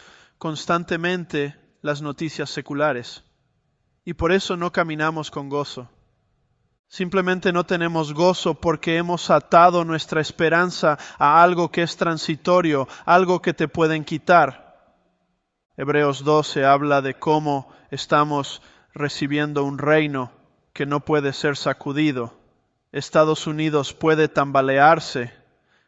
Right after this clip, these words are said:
cualquier gobierno del mundo puede ser sacudido,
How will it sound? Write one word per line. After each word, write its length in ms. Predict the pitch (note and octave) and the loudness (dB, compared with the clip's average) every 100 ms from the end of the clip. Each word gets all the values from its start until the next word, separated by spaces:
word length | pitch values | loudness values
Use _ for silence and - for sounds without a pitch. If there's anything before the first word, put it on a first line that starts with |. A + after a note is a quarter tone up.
| - | -4
cualquier 420 | C#3+ C#3 - E3 | -2 0 2 2
gobierno 540 | D#3+ D3 D#3 D3+ D#3 | 2 2 4 2 0
del 160 | C#3 C#3 | -2 -2
mundo 440 | D3 E3 E3 D3 | 0 -2 0 -2
puede 260 | C#3+ D3 C#3 | 0 0 -2
ser 220 | - D3 | -2 -4
sacudido, 840 | C3 D3 - C#3+ C#3+ D3 C3 A#2+ | -2 -4 -4 -4 0 0 -2 -8